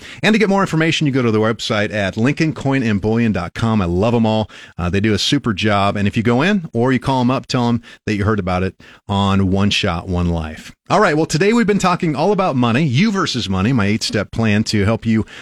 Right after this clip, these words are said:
win your battle against money. In the first several segments, we talked about the first few steps. Step number one, develop a positive mindset for money.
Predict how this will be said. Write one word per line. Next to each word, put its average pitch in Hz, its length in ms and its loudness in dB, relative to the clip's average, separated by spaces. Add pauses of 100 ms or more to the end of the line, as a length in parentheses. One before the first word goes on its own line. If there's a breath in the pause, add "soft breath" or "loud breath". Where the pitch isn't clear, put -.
win 131 240 2
your 160 160 2
battle 117 360 0
against 104 360 -2
money. 95 240 2
In 135 80 2
the 113 80 2
first - 460 -4 (260 loud breath)
several 147 320 0
segments, 143 460 0
we 156 100 2
talked 143 260 -2
about 131 240 -2
the - 60 -10
first 156 240 0
few 139 180 0
steps. - 340 -2
Step 135 200 -2
number 117 220 2
one, 135 240 2
develop 113 280 0
a - 40 -6
positive 95 420 -4
mindset 90 460 -2
for 143 80 -4
money. 156 280 0